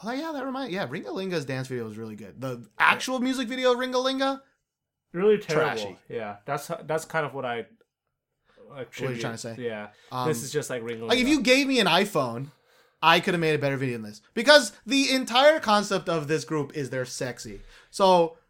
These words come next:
Speaker 2: Oh,
Speaker 1: you're
Speaker 2: it's
Speaker 1: just doing,
Speaker 2: such
Speaker 1: like,
Speaker 2: shit.
Speaker 1: seven things that you are the complete opposite of these girls are sexy. It's like
Speaker 2: It's such
Speaker 1: lens
Speaker 2: shit.
Speaker 1: flare, black and white,
Speaker 2: It's
Speaker 1: quick
Speaker 2: such
Speaker 1: cuts,
Speaker 2: shit. It's really
Speaker 1: confetti. <laughs> Why? Why?
Speaker 2: Uh, just, okay, so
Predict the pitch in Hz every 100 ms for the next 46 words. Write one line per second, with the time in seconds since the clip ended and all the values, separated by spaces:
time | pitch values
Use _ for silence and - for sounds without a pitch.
0 | _ 185 196 233 277 269 277 - 262 254
1 | 220 196 180 - - 165 160 240 240 247
2 | 214 202 196 190 165 165 160 160 170 175
3 | 165 160 160 165 165 170 143 151 147 139
4 | 131 131 131 127 123 117 - - - -
5 | 123 120 135 120 120 - 156 - - -
6 | 254 220 - - 151 196 156 - 143 135
7 | 123 110 - - 190 220 208 160 151 143
8 | 127 123 - 175 - - 240 220 - 170
9 | 156 131 - - - - 143 113 - 151
10 | 147 156 202 185 226 262 254 185 143 143
11 | - 202 214 202 285 185 131 123 131 _
12 | - 170 190 208 226 220 - - 196 175
13 | 143 - 175 180